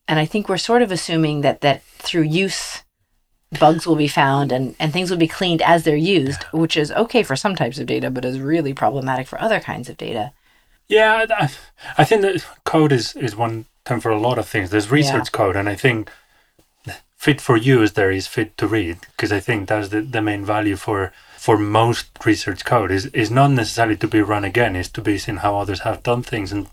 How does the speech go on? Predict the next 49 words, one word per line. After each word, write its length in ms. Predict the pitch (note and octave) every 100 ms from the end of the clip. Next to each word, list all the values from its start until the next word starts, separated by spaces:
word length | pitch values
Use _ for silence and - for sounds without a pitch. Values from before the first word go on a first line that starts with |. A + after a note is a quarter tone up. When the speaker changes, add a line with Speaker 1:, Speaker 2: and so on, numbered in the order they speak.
| _ -
Speaker 2:
mostly 400 | F#3 D#3+ F3+ D3 -
to 120 | A2
learn. 280 | A2 A2 F2+
If 100 | F#2
I 80 | G#2+
think 300 | - C#3+ B2
of 140 | G#2 - - - -
how 240 | B2 A#2+
I 80 | B2
learned 300 | A#2 A2 G#2+ - - - - -
a 80 | A#2
lot 140 | G#2+ A2
of 60 |
my 140 | G2+ F#2+
coding 340 | - G#2 F#2
chops, 300 | - G2+ -
which 180 | G#2 -
you 80 | C3
could 160 | D3+
argue 300 | C#3+ C#3 B2+
are 40 | A#2+
not 280 | A#2+ A#2+ C#3 -
ideal, 520 | A2 G2+ F2+ F2 B2+ - - - - -
but 240 | C3 A#2+ -
a 40 | B2+
lot 180 | C3+ D#3+
of 100 | A2+
it 120 | A2
is 100 | A2
reading 380 | A#2 A2 G#2 G#2
s-, 180 | - - -
other 220 | B2+ G#2
people's 400 | G2 G#2+ G#2+ F#2
code. 340 | - A#2 G2+ F#2
And 200 | F#2 F#2 - _ _ _ _ _ _ _ _ _ _ _ -
I 100 | B2+
think 220 | D#3+ C#3
that's 320 | A#2+ A#2 - _
role 240 | D3 B2+ B2
number 320 | A2+ G#2+ G2
one. 440 | A2+ A2 F2+ G2+ -
Now 220 | C3 A#2+
that 260 | A#2+ D3 D#3+
at 140 | -
some 180 | - C#3+
point 220 | B2+ G#2+
transitions 460 | A2 G#2 A#2+ G#2 G2+
into 240 | G2+ A2
what 180 | A2